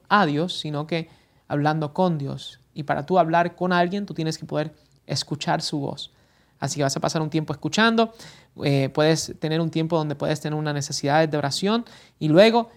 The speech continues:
pedirle a Él unas tareas diarias. Nuestro pastor principal, Jason Paredes, ha preparado un video para ustedes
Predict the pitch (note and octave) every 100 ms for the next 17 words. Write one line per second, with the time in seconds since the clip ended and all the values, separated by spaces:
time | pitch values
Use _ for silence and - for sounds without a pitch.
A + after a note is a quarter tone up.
0 | _ - D3+ F3 G3 F#3 E3+ F3+ F3+ -
1 | - D#3+ E3+ D#3 - D3 D3+ D#3+ D3+ D3
2 | C#3 C#3 - _ _ _ - _ _ -
3 | C#3 D3 C3+ F#3 F#3 G3 E3+ D#3+ E3+ F3
4 | D#3 F3 F#3 F3+ D#3 F3 F#3 F#3 - -
5 | - D#3+ F#3 E3+ E3+ F#3 - F#3 G3 F#3+
6 | E3 D#3+ F#3+ G3 F3 D3+ C#3 F#3+ G3 G3+